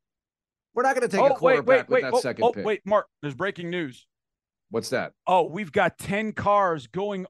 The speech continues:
Speaker 2: off of fifty-nine when they heard you say they're not gonna
Speaker 1: <laughs>
Speaker 2: draft a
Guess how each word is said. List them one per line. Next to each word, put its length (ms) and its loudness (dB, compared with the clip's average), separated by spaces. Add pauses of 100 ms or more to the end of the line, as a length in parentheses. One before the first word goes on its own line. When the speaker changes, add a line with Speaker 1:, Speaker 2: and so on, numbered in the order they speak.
Speaker 2:
off 300 -2
of 220 -8
fifty-nine 760 -6
when 120 -10
they 100 -2
heard 260 -8
you 100 -12
say 280 0
they're 120 2
not 280 2
gonna 200 2
Speaker 1:
<laughs> 100 -6
Speaker 2:
draft 320 -2
a 80 -6